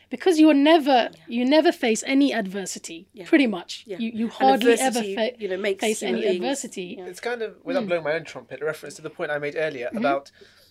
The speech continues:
Speaker 3: where you had, um, a people migrate from one country with a set of values and a set of cultural norms and bring them to another, in another place, i e in this scenario being the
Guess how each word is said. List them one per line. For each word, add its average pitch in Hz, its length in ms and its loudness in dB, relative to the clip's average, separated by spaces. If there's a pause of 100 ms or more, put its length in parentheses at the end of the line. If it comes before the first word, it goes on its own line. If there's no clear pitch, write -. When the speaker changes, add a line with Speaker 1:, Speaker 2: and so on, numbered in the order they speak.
(260)
Speaker 3:
where 180 180 -4
you 190 160 -8
had, 160 360 -4 (520)
um, 156 240 -6 (100)
a 160 40 -10
people 170 440 -12 (160)
migrate 156 480 -4
from 151 160 -16
one 160 180 -4
country 135 400 -14
with 139 180 -14
a 135 100 -8
set 139 200 -6
of 135 100 -12
values 131 360 -4
and 131 80 -14
a 127 40 -16
set 143 200 -6
of 131 160 -10
cultural 143 400 -12
norms 127 340 -14 (340)
and 143 120 -16
bring 160 140 -8
them 151 100 -14
to 151 140 -14
another, 151 480 -4
in 143 100 -14
another 143 320 -6
place, 120 360 -12
i 139 120 -2
e 131 140 -14
in 127 80 -14
this 135 160 -12
scenario 120 400 -10
being 123 240 -18
the 117 240 -12